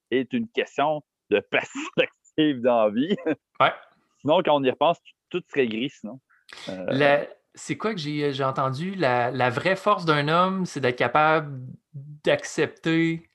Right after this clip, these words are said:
Speaker 2: l'opinion de quelqu'un d'autre, même si elle est radicalement différente de la sienne.
Speaker 1: Ouais, d'accord. Genre, sinon, je pense que c'était un esprit éduqué capable d'accepter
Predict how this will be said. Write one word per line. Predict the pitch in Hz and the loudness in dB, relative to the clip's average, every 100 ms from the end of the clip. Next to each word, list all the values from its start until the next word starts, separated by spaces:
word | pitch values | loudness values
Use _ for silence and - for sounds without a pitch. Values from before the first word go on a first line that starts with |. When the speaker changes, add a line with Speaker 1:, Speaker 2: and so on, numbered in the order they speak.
| - | -6
Speaker 2:
l'opinion | 127 139 - 139 143 | -4 -2 -4 0 0
de | 160 | 0
quelqu'un | 143 127 139 123 | -4 -2 0 2
d'autre, | 127 139 147 - _ _ _ | 2 2 0 -6 _ _ _
même | 131 127 135 143 | -6 0 0 0
si | - 131 | 0 0
elle | |
est | 120 | 2
radicalement | 123 120 135 120 123 135 | -2 -2 -2 0 -2 -2
différente | 120 - 123 120 127 120 | -6 -2 0 2 0 -4
de | 117 | -4
la | 107 | -4
sienne. | - 131 156 147 - _ _ _ _ _ _ _ _ - | -2 -4 -4 -8 -12 _ _ _ _ _ _ _ _ 4
Speaker 1:
Ouais, | 135 143 | 6 8
d'accord. | 113 202 147 | 8 8 6
Genre, | 139 175 | 6 4
sinon, | - 135 147 185 180 - | 2 2 6 6 2 -4
je | - - | -10 -4
pense | 160 - | -4 -2
que | 107 | -4
c'était | - - 127 151 147 - _ _ _ _ _ _ _ _ _ _ _ - | -4 -2 2 2 0 -8 _ _ _ _ _ _ _ _ _ _ _ 0
un | 120 139 | 4 4
esprit | 156 - 196 | 4 0 0
éduqué | 185 123 - 165 175 | 0 0 0 2 2
capable | 147 127 147 139 | 2 4 2 2
d'accepter | 127 - 123 - 147 156 160 | 0 0 -4 -2 0 2 0